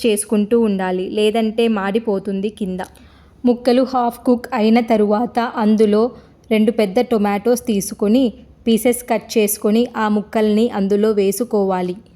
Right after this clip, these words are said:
టొమాటో ముక్కలు వేసిన తరువాత ఒకసారి మిక్స్ చేసి అందులో కొద్దిగా సాల్ట్, పసుపు వేసి మిక్స్ చేసి లిడ్ క్లోజ్ చేసుకొని కొద్దిసేపు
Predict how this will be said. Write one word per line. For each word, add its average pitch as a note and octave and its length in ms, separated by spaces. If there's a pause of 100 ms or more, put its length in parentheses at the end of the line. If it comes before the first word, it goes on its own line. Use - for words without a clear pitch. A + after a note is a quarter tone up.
(680)
టొమాటో A3 440 (100)
ముక్కలు A#3+ 440
వేసిన G3+ 360 (120)
తరువాత G3 440 (140)
ఒకసారి G#3 440 (100)
మిక్స్ G3+ 280
చేసి G3 300 (180)
అందులో G3 340 (240)
కొద్దిగా G3 380 (160)
సాల్ట్, G3 460 (200)
పసుపు G3+ 400 (140)
వేసి G3 340 (500)
మిక్స్ A#3 300
చేసి G3+ 320 (160)
లిడ్ A3 240
క్లోజ్ G#3+ 360
చేసుకొని G3+ 500 (100)
కొద్దిసేపు G#3 560